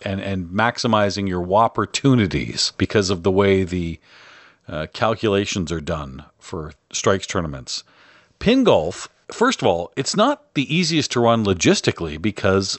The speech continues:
of the tee times, if you will. And again, talking about having enough games and how many players can you put through. It is a very long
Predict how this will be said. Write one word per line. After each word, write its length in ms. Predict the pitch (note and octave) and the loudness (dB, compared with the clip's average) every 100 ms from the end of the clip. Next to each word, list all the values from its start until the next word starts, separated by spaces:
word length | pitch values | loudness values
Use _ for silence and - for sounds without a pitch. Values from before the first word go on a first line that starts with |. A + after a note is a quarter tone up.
| - | -2
of 320 | G2+ F#2+ E2+ | 0 0 -2
the 100 | F#2 | -6
tee 300 | - E3+ F#3+ | -2 0 0
times, 520 | - A2 F2 D#2+ D#2 | 2 0 0 -2 -2
if 200 | - G2 | -2 -2
you 120 | F#2 D#2+ | -2 -4
will. 420 | D2+ B1+ - - _ - - - | -4 -6 -8 -14 _ -20 -18 -6
And 460 | G#2 G#2 G2 G2 - | -2 0 -2 -4 -6
again, 420 | G#2 G#2+ G2 G2 | -4 0 0 0
talking 320 | G2+ G2 F#2+ | 4 2 4
about 220 | G2 F#2 - | 0 0 -2
having 420 | - G#2+ A#2+ A#2+ - _ | 0 2 0 -4 -10 _
enough 340 | C3+ A#2+ G#2+ - | 2 2 2 0
games 760 | A#2+ B2+ A#2 E2 C2 - - - | 4 6 4 2 -6 -10 -10 -8
and 460 | G2+ G2 F#2 E2+ - _ | -6 -4 -4 -6 -12 _
how 160 | - G#2+ | -2 0
many 200 | A2 G#2+ | 2 0
players 500 | - - D3+ C#3 - | -2 2 4 4 0
can 160 | G#2+ | -2
you 120 | F2 D#2 | -4 -4
put 240 | - - | -6 -4
through. 320 | - E2+ C2 - - - - _ _ | -2 -4 -4 -12 -20 -20 -20 _ _
It 200 | C3 E3+ | 2 6
is 200 | F#3+ D#3+ | 6 6
a 60 | E3+ | 4
very 460 | A2 G#2+ G#2+ A2+ - | 6 6 6 4 0
long 640 | G#2+ G2 G#2 G#2 A2+ B2 | -2 2 4 6 4 0